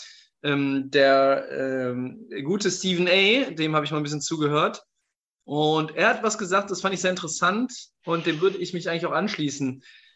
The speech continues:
Die Chiefs hatten zwar diese gute Performance jetzt auch von Juju, ne? Das war vielleicht das beste Spiel, was er bis jetzt in der Saison hatte. Oder,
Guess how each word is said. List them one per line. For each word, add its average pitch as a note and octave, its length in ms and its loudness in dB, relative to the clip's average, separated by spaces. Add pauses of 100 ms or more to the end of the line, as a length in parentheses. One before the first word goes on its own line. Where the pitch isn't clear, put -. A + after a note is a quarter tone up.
(320)
Die D3+ 80 -2
Chiefs A3 260 4
hatten G#3+ 180 2
zwar G3 200 4
diese E3+ 180 -2
gute G3+ 180 -2
Performance E3+ 480 2
jetzt D3+ 100 -4
auch C#3+ 100 -6
von D3 120 0
Juju, B2+ 440 -2
ne? C3 100 0
Das D3+ 180 0
war D3+ 140 4
vielleicht C#3+ 240 0
das - 80 -10
beste D3+ 220 -2
Spiel, D3 260 0
was B2 140 2
er B2+ 80 2
bis A#2+ 180 -4
jetzt B2+ 160 -4
in B2 60 -4
der B2 100 -2
Saison A#2 280 -4
hatte. A#2 360 -4
Oder, A2 300 -6